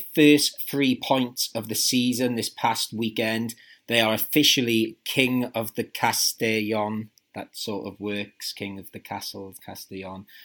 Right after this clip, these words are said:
We'll, I'll, I'll think of a better pun, but that will do for now. Malaga won, basically. That is always a good thing. Uh, bef-, we, we'll, we'll start at the beginning, though, and then we'll, we'll build up to the, the really exciting part, which hit in the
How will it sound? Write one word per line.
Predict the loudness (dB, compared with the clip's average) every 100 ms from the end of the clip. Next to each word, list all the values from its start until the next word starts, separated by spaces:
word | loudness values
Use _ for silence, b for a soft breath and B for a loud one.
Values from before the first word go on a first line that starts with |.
| b
We'll, | -2 0
I'll, | 2 2
I'll | 0
think | 2 2
of | 0
a | -2
better | -2 -2 -4
pun, | -4 -2
but | 0
that | 0
will | 0
do | -2 0 0
for | -2
now. | -2 -2 -4 b b
Malaga | 6 8 8 6
won, | 6 4 4
basically. | 4 4 4 0 0 -2 -6 -2
That | 0 2
is | 0 0
always | 0 0 -2 -4
a | -4 -6 -4
good | -4 -4
thing. | -4 -4 -2 -4 -10 _ _ _ _
Uh, | 0 0 -2 -8
bef-, | -14 -10
we, | -2 -2
we'll, | 4 4 4 2
we'll | 2
start | 4 6 6 6 4
at | -2
the | -4
beginning, | -4 -2 -2 0 -2
though, | -2 -2
and | -4
then | -6
we'll, | -6 -6 -8 -8
we'll | -6 -2
build | -2 -2 -4
up | -6
to | -8 -4
the, | -4 -6 -8
the | -6
really | -2 2 2 2
exciting | -2 -2 -2 -2 -6
part, | -6 -2 -4 -6
which | -12 -12
hit | -10 -8 -6 -6
in | -6
the | -4 -6